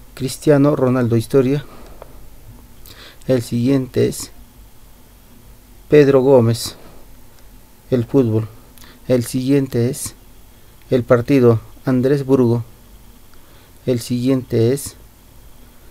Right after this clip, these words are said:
Memorias Españolas, André Agassi. El siguiente es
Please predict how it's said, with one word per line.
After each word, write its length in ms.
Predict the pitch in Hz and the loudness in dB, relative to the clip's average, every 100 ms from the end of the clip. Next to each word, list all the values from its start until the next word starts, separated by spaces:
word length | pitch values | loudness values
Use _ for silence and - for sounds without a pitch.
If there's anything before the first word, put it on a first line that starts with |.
| - - | -20 -10
Memorias 760 | 135 131 143 135 123 - - - - | -4 0 2 2 2 -2 -14 -16 -4
Españolas, 680 | 127 127 123 113 113 - - | 0 2 2 2 0 -4 -4
André 400 | 143 131 139 151 | -2 2 4 4
Agassi. 520 | 143 127 131 123 127 117 - - - - - - - - - - - 139 | 2 2 4 4 0 -8 -14 -20 -20 -20 -20 -20 -20 -20 -20 -20 -10 -6
El 120 | 123 | -6
siguiente 680 | - 123 139 143 - 120 139 | -4 -2 0 -2 0 0 0
es 240 | 147 - | -2 -12